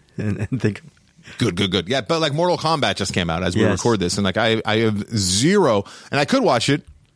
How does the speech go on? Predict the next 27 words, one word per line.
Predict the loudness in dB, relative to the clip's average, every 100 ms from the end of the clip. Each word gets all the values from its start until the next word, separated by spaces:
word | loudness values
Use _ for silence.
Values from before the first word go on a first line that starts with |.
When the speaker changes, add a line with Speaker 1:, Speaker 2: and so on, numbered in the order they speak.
| _ _ -2
Speaker 2:
uh, | 2 2 2 -2
in, | -2 0
in | 2
my | 4
living | 2 2
room | 2 2
if | 2
I | 2
like, | 2 0
'cause | -2
it's | 0
on | 2
the | 2
old | 2 2
H | 2
B | 2 2
O |
Max, | 2 2 0 -2
which | -4 -2
is | 0
doing | 2 2
all | 2 2
it | 2
can | 0 0 0
to, | -2
to | -2 -2
destroy, | 0 0 2 2 2